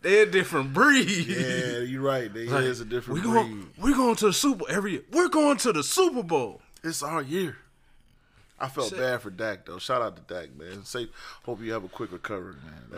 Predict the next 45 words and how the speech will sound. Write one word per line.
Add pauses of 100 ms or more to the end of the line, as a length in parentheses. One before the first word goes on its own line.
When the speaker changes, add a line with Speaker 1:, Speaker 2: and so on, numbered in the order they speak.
Speaker 1:
Man,
he
ain't
gonna
have
a
quick
recovery.
Jerry
Jones
finna
go
with
Andy
Dalton.
Dak's
gonna
be
out
Speaker 2:
Well,
yeah,
of
Speaker 1:
somewhere
Speaker 2:
course.
Speaker 1:
else.
Speaker 2:
Of
course,
you
know
what
I'm
saying?
For
this
year,
but
I
think
Dak
could
come
back.
I
think
Speaker 1:
Nah.